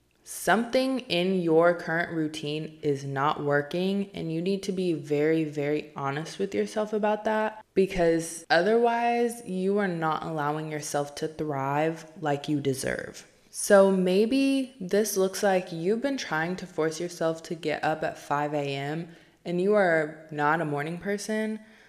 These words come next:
but people on TikTok are like, "Oh no, I have the best days when I wake up at five A M and I get all these things done." But if that is not you,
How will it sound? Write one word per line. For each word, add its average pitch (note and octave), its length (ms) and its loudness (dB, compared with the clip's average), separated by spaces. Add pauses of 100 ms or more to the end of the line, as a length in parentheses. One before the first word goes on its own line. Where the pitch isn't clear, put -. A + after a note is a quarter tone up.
(180)
but F#3+ 140 6
people B3 240 2
on A#3+ 100 2
TikTok F#3+ 460 -2
are F3+ 60 6
like, F3 300 0
"Oh G#3 220 6
no, G3+ 460 0
I F3+ 60 -8
have F#3 180 -4
the F#3+ 60 0
best G3 280 0
days F#3+ 240 4
when E3 120 -4
I D#3 80 -4
wake E3+ 180 -2
up F3+ 100 -4
at - 140 -14
five F3 240 0
A F#3+ 180 0
M D#3 200 -2
and C#3+ 100 -6
I D3+ 80 -4
get F3 200 0
all F#3+ 140 2
these F#3+ 200 0
things G3 280 0
done." F#3+ 340 0 (520)
But G3 120 6
if F#3 180 2
that G3+ 260 4
is G#3 180 0
not E3+ 440 0
you, G#3+ 580 2